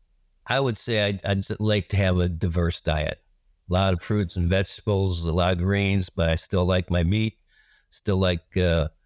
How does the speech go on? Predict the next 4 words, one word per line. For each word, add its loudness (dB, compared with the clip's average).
uh, 0
my 0
meat -4
products, 0